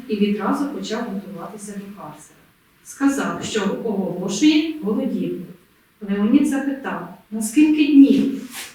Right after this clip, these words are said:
«До кінця». Карцер, холод, серцеві напади, відсутність допомоги. Вимоги Василя:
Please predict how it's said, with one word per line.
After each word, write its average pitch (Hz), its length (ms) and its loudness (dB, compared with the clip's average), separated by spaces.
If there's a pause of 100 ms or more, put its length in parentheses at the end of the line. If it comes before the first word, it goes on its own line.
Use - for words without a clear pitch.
(140)
«До 208 200 -6
кінця». 254 480 -6 (1120)
Карцер, 175 460 -10 (500)
холод, 214 420 0 (220)
серцеві 247 600 -6
напади, 220 560 -2 (460)
відсутність 285 640 2
допомоги. 254 640 2 (500)
Вимоги 277 400 4
Василя: 277 600 0